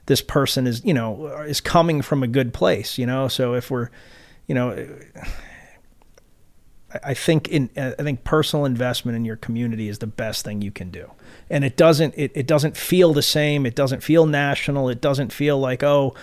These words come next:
I'm changing the world." But the truth is you're gonna change the world more doing that than trying to put out some, you know, message to, like, save the day.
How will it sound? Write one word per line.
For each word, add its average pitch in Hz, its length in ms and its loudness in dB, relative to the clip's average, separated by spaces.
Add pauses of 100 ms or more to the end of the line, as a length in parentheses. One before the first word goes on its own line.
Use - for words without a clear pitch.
(240)
I'm 127 120 -2
changing 147 440 2
the 135 80 2
world." 135 480 2
But 123 160 -8
the 120 80 -8
truth 185 340 4
is 131 180 4
you're 123 100 -4
gonna 127 160 -2
change 139 320 -2
the 135 80 2
world 123 240 2
more 113 240 0
doing 107 300 -2
that 101 320 -6
than 98 320 -8 (920)
trying 107 320 -6
to 107 120 -8
put 110 200 -6
out 101 220 -8
some, 104 400 -8 (380)
you - 100 -12
know, 98 140 -8
message 104 580 -6
to, - 120 -10
like, 98 200 -12
save 101 320 -6
the 95 80 -12
day. 92 320 -14